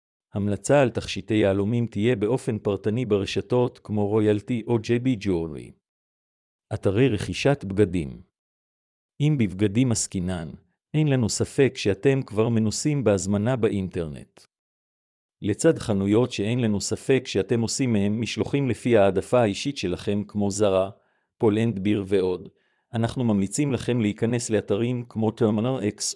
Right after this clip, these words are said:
או אייסוס אשר מרכזים מספר רב של מותגים ויאפשרו לכם לרכוש את הבגדים מהיצרנים המובילים במקום אחד,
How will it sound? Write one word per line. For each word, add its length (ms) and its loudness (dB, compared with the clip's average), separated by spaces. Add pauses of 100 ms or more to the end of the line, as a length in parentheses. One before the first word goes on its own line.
או 100 2
אייסוס 480 0
אשר 280 -2
מרכזים 600 0
מספר 440 2
רב 160 4
של 180 -2
מותגים 520 -2
ויאפשרו 520 2
לכם 320 -2
לרכוש 440 0
את 100 -2
הבגדים 580 0
מהיצרנים 640 0
המובילים 560 -2
במקום 420 2
אחד, 340 -6